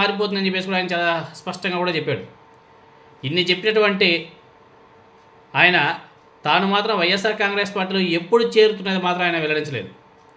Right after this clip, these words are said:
తాను అన్నీ ఆలోచించుకోగలనని మాత్రమే చెప్పాడు ఆయన. జగన్మోహన్ రెడ్డి గారు జిల్లాల పర్యటన సమయంలో శైలజనాథ్ గారు వైఎస్ఆర్ కాంగ్రెస్ పార్టీలో చేరే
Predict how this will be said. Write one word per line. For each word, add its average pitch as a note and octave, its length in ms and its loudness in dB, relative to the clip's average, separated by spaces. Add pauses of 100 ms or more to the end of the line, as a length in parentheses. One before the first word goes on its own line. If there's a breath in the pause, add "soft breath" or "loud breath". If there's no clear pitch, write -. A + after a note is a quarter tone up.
(760)
తాను D#3 260 0
అన్నీ F#3 240 2 (160)
ఆలోచించుకోగలనని F3+ 1600 -2
మాత్రమే E3 340 -2
చెప్పాడు F#3 240 0
ఆయన. C3 100 -2 (760)
జగన్మోహన్ F#3+ 600 0
రెడ్డి F#3+ 120 0
గారు F#3 280 2
జిల్లాల F3+ 300 2 (140)
పర్యటన F3 400 -2
సమయంలో E3 300 -2 (100)
శైలజనాథ్ E3 540 0
గారు D#3+ 120 0
వైఎస్ఆర్ D#3 460 0
కాంగ్రెస్ D#3 320 -2
పార్టీలో D3+ 340 -2
చేరే D3+ 200 2